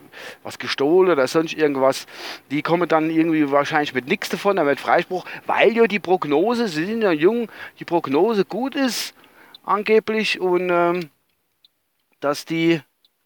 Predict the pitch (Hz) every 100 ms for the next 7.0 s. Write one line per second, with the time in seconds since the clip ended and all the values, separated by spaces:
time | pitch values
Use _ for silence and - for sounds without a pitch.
0 | _ _ _ _ - 170 - 113 113 110
1 | 143 - 131 208 196 170 180 233 - 240
2 | - - 107 104 104 104 117 - - -
3 | - - _ 131 131 143 - 156 156 143
4 | 165 170 156 170 165 156 147 147 147 143
5 | 104 - 156 - 185 185 175 - - 233
6 | 214 202 196 190 175 185 175 180 175